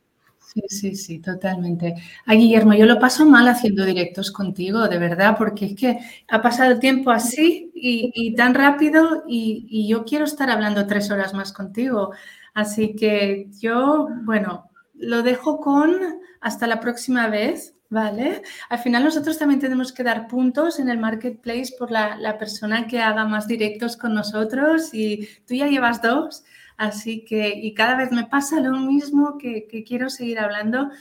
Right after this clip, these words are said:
Am, así que el tercero está en camino. Guillermo, vete pensando ya de qué vamos a hablar. Como siempre,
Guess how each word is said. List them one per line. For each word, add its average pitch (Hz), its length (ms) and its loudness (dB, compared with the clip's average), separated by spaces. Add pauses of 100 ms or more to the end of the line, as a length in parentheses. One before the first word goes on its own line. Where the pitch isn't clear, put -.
(360)
Am, 202 480 -2
así 220 300 -8
que 202 300 -4
el 214 120 -4
tercero 226 380 -6
está 254 160 -6
en 220 80 0
camino. 220 640 -2
Guillermo, 254 400 0
vete 220 240 -4
pensando 220 480 -6
ya 208 160 0
de 202 140 -2
qué 220 140 -4
vamos 202 340 -4
a 190 60 -8
hablar. 202 420 -6 (420)
Como 233 240 -4
siempre, 233 640 -6